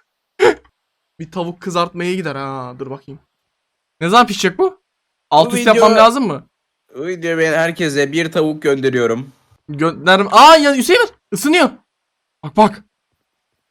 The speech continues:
Speaker 1: Su duman çıkıyor bak. İçine çek. <sighs> Oh.
Speaker 2: Zombi de içine çekecek şimdi. Kokuyu aldı galiba. Hani buraya geliyordu.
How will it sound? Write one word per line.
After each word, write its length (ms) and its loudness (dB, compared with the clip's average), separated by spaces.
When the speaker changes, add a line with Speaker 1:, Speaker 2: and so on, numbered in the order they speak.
Speaker 1:
Su 160 -14
duman 220 -4
çıkıyor 280 -8
bak. 240 -8
İçine 180 4
çek. 260 2
<sighs> 140 -6
Oh. 220 -18
Speaker 2:
Zombi 380 -6
de 60 -4
içine 240 -8
çekecek 400 -10
şimdi. 440 -14
Kokuyu 400 -4
aldı 220 -2
galiba. 300 0
Hani 160 -2
buraya 200 0
geliyordu. 560 -6